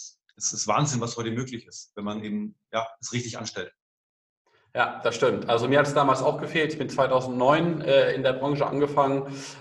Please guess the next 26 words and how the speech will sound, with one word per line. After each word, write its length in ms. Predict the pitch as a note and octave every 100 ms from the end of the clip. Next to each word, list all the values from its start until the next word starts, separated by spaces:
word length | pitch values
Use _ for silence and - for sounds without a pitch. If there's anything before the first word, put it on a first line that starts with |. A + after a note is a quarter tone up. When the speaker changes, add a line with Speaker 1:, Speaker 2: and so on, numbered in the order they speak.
| -
Speaker 2:
ähm, 580 | A#2 A2+ A2+ A2+ A2 -
war 140 | A#2+
ja 100 | B2+
dann 200 | B2 A#2+
doch 160 | C#3+ -
schon 260 | C#3 A#2+
auch, 220 | A#2 A#2+
ich 80 | A#2+
war 100 | B2
mal 80 | A#2+
drei 200 | A#2 B2
Jahre 180 | A#2+ A2+
später 400 | A#2 C3+ C#3 A#2+
wie 80 | A#2+
du, 200 | C3 -
aber 460 | A#2+ B2 B2 A#2+
es 100 | C#3+
hat 200 | C#3+ C#3
tatsächlich 500 | C#3+ C3+ D3 C3+ A#2+
wirklich 460 | D#3 D3+ A#2+ A#2 -
an 180 | A#2+ A#2+
allen 300 | C#3+ D3+ D3
Ecken 240 | D3 -
und 160 | C#3 C3+
Enden 180 | C#3+
gefehlt. 540 | C3+ - C3+ E3 F#3+